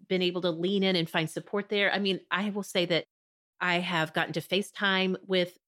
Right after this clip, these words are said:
close friends more than I ever would have in the past because it was, for a while, the only way we could see each other. So all of that to say, I don't think any friendship will be left unchanged in some way after we kind of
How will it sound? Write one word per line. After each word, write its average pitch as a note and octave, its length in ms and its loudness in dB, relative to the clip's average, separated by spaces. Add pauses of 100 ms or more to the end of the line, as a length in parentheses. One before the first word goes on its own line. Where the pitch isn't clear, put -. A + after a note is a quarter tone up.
(320)
close F#3+ 220 0
friends F#3 360 -2
more F3 200 2
than F#3 120 2
I D3+ 100 0
ever E3+ 260 -2
would D3 180 -4
have C#3 240 -4
in C#3+ 80 -2
the D3 100 -6
past - 420 -2
because F3 300 -4
it - 60 -10
was, E3+ 240 -4 (180)
for F3 80 0
a D3 60 0
while, F#3 260 0
the F#3 140 -2
only B3+ 220 2
way A#2+ 140 -2
we C#3+ 120 -4
could F3 200 -8
see - 140 -10
each E3 260 -6
other. G#3+ 320 0
So A3+ 380 0 (460)
all D#4+ 180 2
of D4 60 -2
that C4 140 0
to G3+ 100 -6
say, E3+ 240 0
I G#3+ 100 2
don't G3+ 160 -2
think A3 240 -2
any D4 240 2
friendship G#3+ 480 -2
will E3+ 80 -2
be E3+ 180 -2
left D3+ 460 -2 (100)
unchanged D#3+ 840 -2
in D3 120 -4
some D3 280 -8
way B2 540 -2
after D3+ 520 -2 (460)
we D#3+ 100 -8
kind D#3 260 -4
of C#3+ 160 -2